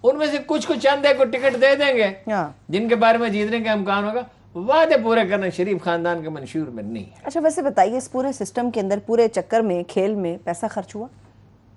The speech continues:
Speaker 1: Definitely चार पाँच अरब रुपए खर्च हुए हैं। अब मैं ये तो नहीं चाहता मैं जर्नलिज्म छोड़ दूं, उसकी तो
Speaker 2: <laughs>
Speaker 1: बात बता
Speaker 2: मैं तो
Speaker 1: दें।
Speaker 2: सिर्फ पूछ नहीं रही, मैं सिर्फ मुख्तसर आपसे
Speaker 1: चार पाँच अरब
Speaker 2: पूछ रही हूँ।
Speaker 1: सबसे ज्यादा जरदारी साहब के खर्च हुए हैं, जो इत्तला है।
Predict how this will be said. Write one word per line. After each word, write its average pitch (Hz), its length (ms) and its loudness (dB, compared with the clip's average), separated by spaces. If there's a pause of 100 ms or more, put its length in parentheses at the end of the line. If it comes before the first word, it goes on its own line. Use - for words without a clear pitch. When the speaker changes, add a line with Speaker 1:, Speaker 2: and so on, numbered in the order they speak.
(160)
Speaker 1:
Definitely 214 640 2
चार 226 240 4
पाँच 233 280 0
अरब 233 100 2
रुपए 233 260 2
खर्च 214 280 2
हुए 226 140 -2
हैं। 262 280 -4 (680)
अब 151 100 2
मैं 175 140 2
ये 190 200 6
तो 214 100 0
नहीं 285 140 -2
चाहता 226 300 2
मैं 196 200 -2
जर्नलिज्म 175 360 2
छोड़ 170 260 0
दूं, 160 200 -4
उसकी 165 180 -6
तो 311 100 4
Speaker 2:
<laughs> - 0 -
Speaker 1:
बात 339 360 6
बता 320 120 0
Speaker 2:
मैं 370 240 6
तो 415 80 4
Speaker 1:
दें। 392 100 2
Speaker 2:
सिर्फ 415 180 4
पूछ 359 260 4
नहीं 392 100 2
रही, 392 100 4
मैं 349 200 8
सिर्फ 381 300 2
मुख्तसर 302 440 4
आपसे 233 180 8
Speaker 1:
चार 233 140 6
पाँच 233 180 4
अरब 247 80 6
Speaker 2:
पूछ 208 100 4
रही 208 100 4
हूँ। 240 60 6
Speaker 1:
सबसे 240 300 4
ज्यादा 233 240 6
जरदारी 185 400 2
साहब 165 160 -4
के 139 160 -10
खर्च 101 220 -12
हुए 90 120 -14
हैं, 95 100 -12
जो 131 100 -8
इत्तला 139 320 0
है। 85 200 -12